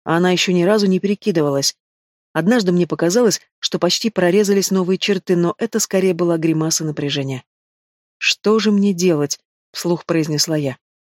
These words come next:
Полузатухшие угли в камине внезапно с треском выпустили пару искр, и на меня повеяло запахом восковницы и дыма. Вздрогнув, я обернулась. Быстро приблизившись к камину, затоптала их ногой. Нет,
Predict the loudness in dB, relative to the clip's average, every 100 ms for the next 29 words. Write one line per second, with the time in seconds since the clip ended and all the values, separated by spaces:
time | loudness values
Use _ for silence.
0 | _ _ _ _ _ _ _ 0 4 4
1 | 4 2 0 2 0 0 0 0 0 0
2 | 0 0 0 0 0 0 -2 -4 -2 -2
3 | -2 -4 -4 -4 -6 -4 -2 0 -2 -2
4 | -6 -2 -4 -4 _ _ _ 0 4 4
5 | 4 2 2 2 2 2 0 -2 -4 -4
6 | -6 _ -2 0 0 -2 2 2 2 -2
7 | -4 -4 -4 -4 -6 _ _ _ _ _
8 | _ 0 2 2 2 -2 0 0 2 0
9 | -2 -6 -8 -8 _ _ _ -8 0 2
10 | 2 -2 0 0 2 0 -2 -2 -2 0
11 | 0 0 0 -4 -2 -4 -2 -4 -4 -4
12 | -10 _ _ _ _ -2 0 -2 -6